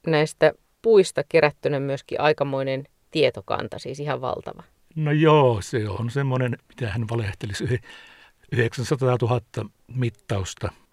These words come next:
Speaker 2: joita tässä nyt ollaan vähän suunnittelemassa, että pitäisi saattaa kansainväliseen tutkijayhteisön käyttöön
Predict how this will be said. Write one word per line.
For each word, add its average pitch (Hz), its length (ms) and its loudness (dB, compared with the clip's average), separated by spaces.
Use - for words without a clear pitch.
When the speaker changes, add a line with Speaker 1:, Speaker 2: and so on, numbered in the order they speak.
Speaker 2:
joita 113 260 -2
tässä 113 300 -6
nyt 110 200 -4
ollaan 110 360 -4
vähän 107 220 -4
suunnittelemassa, 101 880 -6
että - 300 -12
pitäisi - 440 -12
saattaa 135 540 4
kansainväliseen 113 880 -2
tutkijayhteisön 110 960 -6
käyttöön 101 680 -6